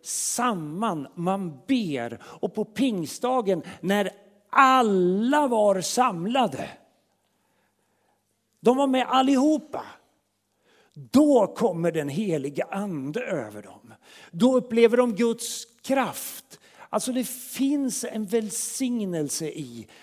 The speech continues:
att samlas i Jesu namn. Samlas, att hålla ihop, att inte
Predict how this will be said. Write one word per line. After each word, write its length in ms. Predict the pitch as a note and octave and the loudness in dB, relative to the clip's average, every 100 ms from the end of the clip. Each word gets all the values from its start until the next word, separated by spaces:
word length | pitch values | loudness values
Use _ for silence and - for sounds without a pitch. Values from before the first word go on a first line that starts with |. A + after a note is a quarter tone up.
| - - | -20 -10
att 200 | E3 - | -10 -6
samlas 1300 | - - - F#3 D3+ C3+ D3 F3+ - - - - _ _ _ - | -6 -6 -6 -6 -8 -10 -8 -8 -10 -12 -14 -16 _ _ _ -10
i 80 | D3+ | -8
Jesu 540 | C#3 D#3+ B2 - - | -4 -4 -6 -12 -16
namn. 380 | D#3+ D#3+ C3 A2 _ _ _ _ _ _ - | -16 -16 -18 -20 _ _ _ _ _ _ -14
Samlas, 1400 | - - - - A3+ F3+ C#3+ E3 F#3 C#3+ - - - - _ _ _ _ _ | -8 -4 -4 -4 -6 -8 -12 -16 -18 -18 -16 -16 -16 -20 _ _ _ _ _
att 180 | C#3 - | -16 -16
hålla 540 | - - G3+ G3 E3+ F3+ | -20 -10 -6 -2 0 0
ihop, 720 | D#3 D3+ G3+ A#2 - _ - _ - - - - | -2 -10 -12 -12 -18 _ -20 _ -20 -20 -20 -8
att 360 | E3 - - | -6 -6 -6
inte 640 | A#3 A3+ D#3+ C#3 - F3 | 0 0 0 -6 -2 -2